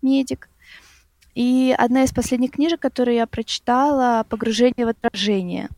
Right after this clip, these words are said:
Вот точно типичный женский роман, но там тоже детективная линия есть. И вот там три женщины, героини, у каждой своя история. Они переплетены неким образом, но очень интересно.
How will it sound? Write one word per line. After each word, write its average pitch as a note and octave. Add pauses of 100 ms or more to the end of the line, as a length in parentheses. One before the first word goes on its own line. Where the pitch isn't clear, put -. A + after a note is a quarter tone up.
(280)
Вот - (160)
точно A#3
типичный -
женский G3
роман, D4+
но C4
там B3
тоже G3+
детективная F#3
линия F3+
есть. F3 (920)
И B3
вот B3+
там C#4
три B3
женщины, G3+ (120)
героини, B3+ (100)
у -
каждой C4+
своя G3
история. G3+
Они G3+
переплетены G#3+
неким C#4
образом, C#4
но A#3+
очень G3+
интересно. G3